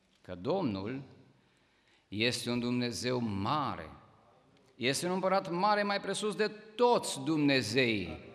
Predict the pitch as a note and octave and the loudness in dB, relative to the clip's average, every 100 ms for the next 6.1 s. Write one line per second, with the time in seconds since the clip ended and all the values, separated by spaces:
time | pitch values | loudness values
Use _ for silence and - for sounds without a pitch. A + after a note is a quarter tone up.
0 | - - - - _ _ _ _ _ - | -20 -20 -20 -20 _ _ _ _ _ -20
1 | - - A2 C3+ C3+ F3 F3 F3 G3 F3+ | -18 -6 0 0 2 0 2 2 2 2
2 | D#3 F3 E3+ G#3+ G3+ F3+ - F#3 F#3 A#3+ | 2 0 0 -2 0 0 2 2 2 2
3 | A3+ - G2 G2 - B2+ D3 D#3+ D#3 E3 | 0 -4 -8 -6 -4 -2 -2 -2 -2 0
4 | E3+ E3+ A3+ B3 A3+ F#3 F3 E3 - - | 2 2 2 2 0 0 0 0 -2 -4
5 | F3+ G3 F#3 F3+ F#3+ F#3+ G3+ F#3 A3+ G3+ | -2 -2 0 2 4 4 0 0 -2 -2